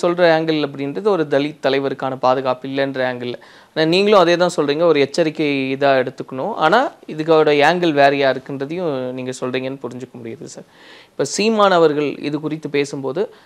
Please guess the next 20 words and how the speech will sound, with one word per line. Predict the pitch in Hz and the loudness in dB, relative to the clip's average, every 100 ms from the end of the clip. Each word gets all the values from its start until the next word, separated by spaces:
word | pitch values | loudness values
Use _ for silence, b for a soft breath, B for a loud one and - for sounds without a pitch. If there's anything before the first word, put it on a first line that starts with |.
| b | b
இந்த | - 147 143 135 135 | -10 -4 0 2 0
முப்பது | 165 156 190 170 | -4 -2 0 2
நாட்கள்ல | 160 160 - 165 | 2 2 -2 -2
கிட்டத்தட்ட | 202 147 151 160 175 | -2 -6 -6 -6 -4
நூறுக்கும் | 156 185 185 175 | -2 -2 -2 -2
மேற்பட்ட | 151 147 143 143 | -2 -2 -4 -2
கொலைகளானது | 127 - 143 160 151 131 131 151 151 | -2 0 0 2 0 0 -4 -8 -4
தொடர்ச்சியா | 139 175 170 180 151 | 0 0 0 -2 0
நடந்துகிட்டே | 131 131 143 135 139 | 0 -4 -4 -6 -6
இருக்கு, | 127 - - - b b b 135 | -6 -6 -12 -12 b b b -6
அப்படிதான் | 156 160 160 | -2 2 4
இருக்கு | 139 151 - 127 175 - | 2 0 -4 -6 -6 -12
அப்படின்னு | 135 143 139 143 | -8 -4 -4 -4
சொல்றாரு. | 127 120 117 117 b b b 135 | -6 -4 -4 -6 b b b -6
இங்க | 143 147 | -2 0
வந்து | 147 156 | 0 0
சட்டம் | 151 139 160 | -2 0 0
ஒழுங்கு | 147 143 135 | 0 -2 -4
சரியில்லை | 131 131 135 131 120 120 | -4 -4 -4 -4 -6 -8
அப்படின்னு. | 123 - 143 131 | -10 -18 -16 -18